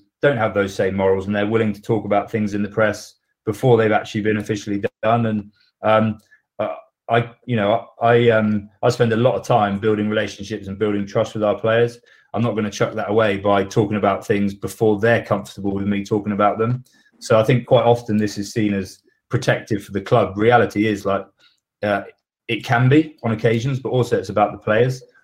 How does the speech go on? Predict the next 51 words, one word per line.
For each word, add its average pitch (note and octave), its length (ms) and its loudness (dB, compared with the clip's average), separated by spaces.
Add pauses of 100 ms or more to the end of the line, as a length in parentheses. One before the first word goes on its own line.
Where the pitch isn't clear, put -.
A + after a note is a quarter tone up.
Like, G2+ 120 -2
those A#2 200 4
guys G#2+ 340 2
have - 240 -4
futures G#2 400 -8
as F#2+ 140 -10
well. A#2 340 -2 (180)
Those A#2 220 4
guys G#2+ 320 0
have G2+ 260 -2
careers A2 360 -2
that G2+ 100 -14
they G2+ 140 -2
want G2+ 320 -4
to, G#2 300 -4 (320)
um, G2+ 540 2 (180)
go A2 240 6
on G#2+ 100 2
and G2 120 -4
have. G2 380 -2
And, G#2 200 -4
and G#2+ 100 -2
I A#2 120 4
have G#2+ 120 0
a G#2 40 -4
responsibility G2+ 800 -6
to G#2+ 100 -8
look A2 220 -2
after G2+ 320 -2
them G2+ 340 -4 (300)
as G#2+ 120 0
well A#2+ 220 6
as G#2 140 4
inform G#2+ 640 4 (300)
all A#2+ 200 4
of G#2 80 0
you G#2+ 120 -2
great A2 220 2
supporters G#2+ 500 0
what's A2 200 -4
going G#2+ 260 2
on. G2+ 240 0
But G2+ 320 -6
I A#2 140 4
assure C3 360 0
you G2 220 0
that G2+ 220 -4 (360)
once B2+ 320 0
there's A2 200 0
an A2 80 0
agreement G#2+ 520 -2